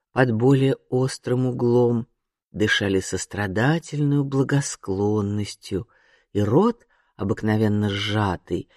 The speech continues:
и с несколько выдвинутую нижнюю губою, был полуоткрыт, так что всегда мог подсказать слово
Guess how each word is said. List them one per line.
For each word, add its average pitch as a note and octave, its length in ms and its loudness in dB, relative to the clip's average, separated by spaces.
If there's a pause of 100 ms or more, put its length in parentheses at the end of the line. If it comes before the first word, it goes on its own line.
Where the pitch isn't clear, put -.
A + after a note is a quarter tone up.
(260)
и G#2+ 180 0
с - 140 -8
несколько G2+ 600 -4
выдвинутую G2+ 1040 0 (200)
нижнюю G2+ 640 0
губою, C3+ 560 2
был E3 240 0
полуоткрыт, D#3 1080 -4 (440)
так G#2+ 180 0
что - 200 -4
всегда A#2 680 -2 (400)
мог A#2 540 2
подсказать F#2+ 800 -6
слово D3+ 760 -2